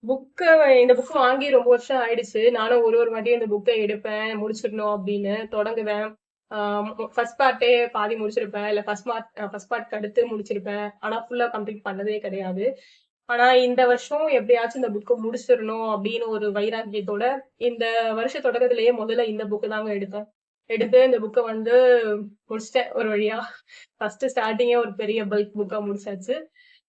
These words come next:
ஆ, பொன்னியின் செல்வன் இந்த கதை எல்லாருக்குமே தெரியும்னு நினைக்கிறேன். இப்ப படமும் வந்தது, எல்லாரும் பார்த்திருப்பீங்க.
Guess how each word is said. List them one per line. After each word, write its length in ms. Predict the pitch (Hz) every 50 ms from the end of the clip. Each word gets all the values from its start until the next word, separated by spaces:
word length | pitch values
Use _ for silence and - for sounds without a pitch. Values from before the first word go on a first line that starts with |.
| _ -
ஆ, 320 | 240 233 233 240 240 233
பொன்னியின் 360 | 240 240 285 285 339 370 339
செல்வன் 220 | 330 294 254 262 262
இந்த 140 | 254 254 -
கதை 200 | 233 233 233 226
எல்லாருக்குமே 640 | 226 220 220 220 214 220 226 226 240 240 233 233
தெரியும்னு 340 | 226 214 214 226 220 226 226
நினைக்கிறேன். 360 | 214 214 208 202 208 208 220
இப்ப 140 | 214 220 208
படமும் 360 | 208 208 202 214 214 226 226
வந்தது, 260 | 220 208 208 202 208
எல்லாரும் 300 | 208 202 202 202 202 -
பார்த்திருப்பீங்க. 720 | 208 196 208 202 - 208 202 202 196 190 190 208 269 277